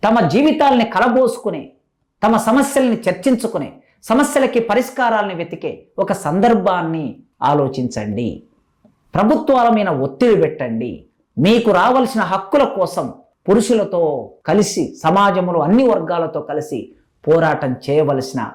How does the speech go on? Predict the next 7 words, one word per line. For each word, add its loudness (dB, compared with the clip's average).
అదొక -2
సందర్భం. -8
వంటిల్లు 2
కవితలో -2
వంటిల్లు 4
ఏమైనా 2
మారిందా? 2